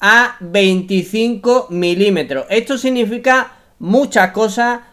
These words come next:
muchos cambios y muchas cosas a tener en cuenta, ¿vale? Estos tres milímetros, que puede parecer muy poquita cosa,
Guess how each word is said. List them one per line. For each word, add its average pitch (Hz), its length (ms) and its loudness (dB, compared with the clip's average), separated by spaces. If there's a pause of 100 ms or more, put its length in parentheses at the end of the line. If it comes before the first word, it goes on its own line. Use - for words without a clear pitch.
(120)
muchos 220 440 0
cambios 214 640 0
y 165 140 -2
muchas 196 360 0
cosas 214 340 -2
a 180 100 0
tener 165 260 -4
en 156 160 -4
cuenta, 156 400 -2
¿vale? 220 320 0
Estos 175 340 -4
tres 202 220 0
milímetros, 247 720 0 (320)
que 147 120 -4
puede 180 240 2
parecer 185 720 -2
muy 190 420 4
poquita 180 600 -2
cosa, 233 480 -2